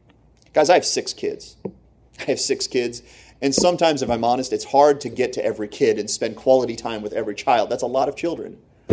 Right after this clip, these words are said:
So sometimes I, I spend time with more children than the other. It just happens that way. I don't mean it for it to ha-, to happen that way. And sometimes I have to specially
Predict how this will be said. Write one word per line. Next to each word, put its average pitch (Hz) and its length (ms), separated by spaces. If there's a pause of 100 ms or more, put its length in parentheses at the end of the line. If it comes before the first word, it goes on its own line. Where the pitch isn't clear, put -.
(520)
So 226 120
sometimes 220 400
I, 156 220
I 139 60
spend 151 300
time 156 220
with 127 160
more 139 320 (300)
children 139 440
than 120 60
the 120 40
other. 131 140
It 147 200
just 180 160
happens 208 320
that 95 140
way. 87 140
I - 20
don't 147 160
mean 170 160
it 143 100
for - 80
it 107 80
to 113 60
ha-, 107 140
to 120 200
happen - 220
that 92 120
way. 104 120
And 120 100
sometimes 147 320
I 123 40
have 117 120
to 110 60
specially 127 640